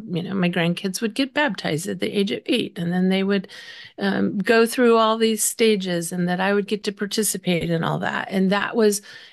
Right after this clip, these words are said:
it was a loss to realize that some of my grandkids wouldn't experience those things, which I had found a lot of joy in and, and happiness in.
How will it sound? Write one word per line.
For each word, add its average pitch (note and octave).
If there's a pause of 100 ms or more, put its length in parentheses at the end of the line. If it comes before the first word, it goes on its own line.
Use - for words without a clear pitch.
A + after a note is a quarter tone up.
it -
was A3
a A3+
loss G#3+
to G3+
realize F#3+
that G#3
some G3+
of G#3
my G#3+
grandkids G#3
wouldn't F3+
experience F#3
those F3
things, F#3
which F#3
I F#3+ (400)
had F#3+ (460)
found F3+
a F#3+
lot F3+
of F#3+
joy G3+
in D#3
and, D#3
and E3
happiness F#3+
in. D#3